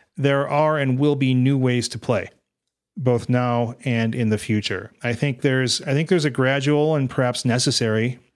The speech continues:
shift for the health and engagement of newer players that are more used to a digital environment.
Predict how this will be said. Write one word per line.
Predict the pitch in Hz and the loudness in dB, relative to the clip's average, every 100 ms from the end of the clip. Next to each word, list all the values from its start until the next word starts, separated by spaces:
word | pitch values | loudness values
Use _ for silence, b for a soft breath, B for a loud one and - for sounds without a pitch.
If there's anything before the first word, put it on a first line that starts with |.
| _ _ _ | _ _ _
shift | - 117 107 - - | -4 -2 -2 -6 -10
for | - | -4
the | 120 110 104 - B B | 0 0 0 -4 B B
health | B 127 123 117 - | B 0 0 -2 -4
and | 127 | -2
engagement | 110 107 113 113 110 113 110 | -2 -2 -2 -2 0 -2 -2
of | 113 104 98 | -2 -2 -2
newer | 117 120 131 120 | 0 2 2 0
players | - 110 104 127 - | -2 -2 0 0 -2
that | - 113 | -2 -2
are | |
more | 110 113 | 0 0
used | 113 117 - | 0 0 0
to | |
a | 117 | 0
digital | 117 110 110 | 0 0 0
environment. | 104 101 101 104 104 104 | 0 -2 -2 -2 -2 -4